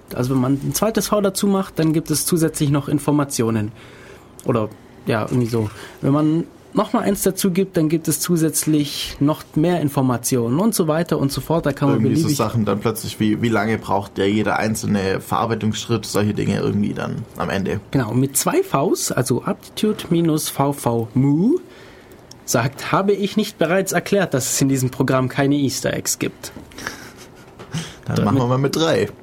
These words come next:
Speaker 1: Drei Faust sagt, „Hör auf!“
Speaker 2: Vier?
Speaker 1: Ja, vier. Vier sagt, „Okay, wenn ich dir ein Easter Egg gebe, wirst du dann aufhören?“
Speaker 2: Fünf? <laughs>
Speaker 1: Fünf, Moment, ich muss nur fünf tippen. Hier, fünf.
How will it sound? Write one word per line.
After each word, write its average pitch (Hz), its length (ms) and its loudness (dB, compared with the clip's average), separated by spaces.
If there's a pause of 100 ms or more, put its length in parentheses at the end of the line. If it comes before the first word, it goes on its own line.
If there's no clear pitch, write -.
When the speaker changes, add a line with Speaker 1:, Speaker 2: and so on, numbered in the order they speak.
(180)
Speaker 1:
Drei 190 200 2
Faust 170 280 0
sagt, - 280 -2
„Hör 143 120 2
auf!“ - 280 -4 (1800)
Speaker 2:
Vier? 135 320 2 (340)
Speaker 1:
Ja, - 160 -2
vier. 240 420 2
Vier 175 260 0
sagt, 180 280 -2
„Okay, 156 280 0
wenn 151 120 2
ich 185 80 0
dir 226 120 0
ein 220 100 -4
Easter 269 300 0
Egg 135 200 -2
gebe, 139 320 2
wirst 160 220 0
du 156 40 4
dann 147 240 0
aufhören?“ 160 680 0 (320)
Speaker 2:
Fünf? 139 600 0 (140)
<laughs> - 240 -2
Speaker 1:
Fünf, - 260 0
Moment, 156 320 2
ich 143 120 -4
muss 147 160 4
nur 151 140 2
fünf 170 220 0
tippen. 151 320 0
Hier, 131 200 0
fünf. 127 240 -2